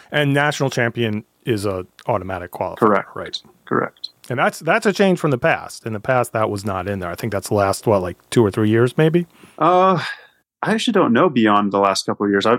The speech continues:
Speaker 2: as far as I remember, it's always been in since I started again, and which would have been the criteria going into twenty nineteen, twenty twenty.
Speaker 1: Yeah,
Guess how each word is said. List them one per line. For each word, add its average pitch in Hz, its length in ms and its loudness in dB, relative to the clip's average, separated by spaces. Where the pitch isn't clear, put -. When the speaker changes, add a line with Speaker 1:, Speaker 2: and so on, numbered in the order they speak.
Speaker 2:
as 113 160 -2
far 175 300 0
as 220 100 -2
I 175 80 4
remember, 170 300 2
it's - 140 -2
always 123 280 2
been 131 220 -4
in 139 180 -4
since - 420 -2
I 101 140 0
started 160 400 -2
again, 165 260 -2
and 107 200 -4
which - 220 -6
would 110 100 -2
have 104 60 -2
been 107 100 -2
the 101 80 -6
criteria 107 480 2
going 110 180 0
into 113 140 -10
twenty 101 400 -2
nineteen, 127 560 -2
twenty 107 180 2
twenty. 117 380 -2
Speaker 1:
Yeah, 113 300 0